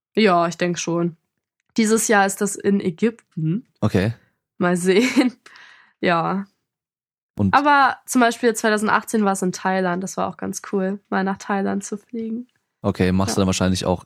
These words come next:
Speaker 2: gleich ein paar Tage länger, oder, wenn's geht, mit bisschen Urlaub?
Speaker 1: Ja, wenn's geht. Also meistens geht's eben nicht, weil die Weltcups, die sind dann von Freitag bis Sonntag.
Speaker 2: Okay.
Speaker 1: Da fahren wir auch, also wir fahren dann Donnerstagnacht hin, dann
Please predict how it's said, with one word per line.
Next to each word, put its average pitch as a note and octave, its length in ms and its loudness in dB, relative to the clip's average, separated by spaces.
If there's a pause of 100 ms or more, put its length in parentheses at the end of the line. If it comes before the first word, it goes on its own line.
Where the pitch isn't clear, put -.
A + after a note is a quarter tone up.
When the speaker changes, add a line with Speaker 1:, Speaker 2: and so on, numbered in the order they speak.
Speaker 2:
gleich E2+ 240 -4
ein F2 60 -2
paar - 140 -2
Tage F2 180 0
länger, G#2+ 280 4
oder, G#2 200 4
wenn's G#2 180 -2
geht, - 460 -4
mit - 180 -6
bisschen G2+ 220 -4
Urlaub? C#3+ 240 0 (1200)
Speaker 1:
Ja, C#4 580 6
wenn's C#4 360 0
geht. C4+ 240 2
Also A3+ 200 2
meistens A#3 460 2
geht's A3+ 200 0
eben G3+ 220 2
nicht, A#3 200 2
weil G3+ 120 2
die G3 140 0
Weltcups, G#3 540 0
die G#3 100 -4
sind G3 220 2
dann F#3+ 360 2 (180)
von G3 220 0
Freitag G3 440 0
bis - 160 -6
Sonntag. A#3 640 0 (120)
Speaker 2:
Okay. D#3 300 0
Speaker 1:
Da F#3+ 100 2
fahren G3+ 340 2
wir G3 100 2
auch, G3 200 -8
also G3 320 2
wir F#3 140 2
fahren F#3+ 640 0 (120)
dann F3+ 200 0
Donnerstagnacht F#3 760 -2
hin, B3+ 500 0 (460)
dann F#3+ 500 2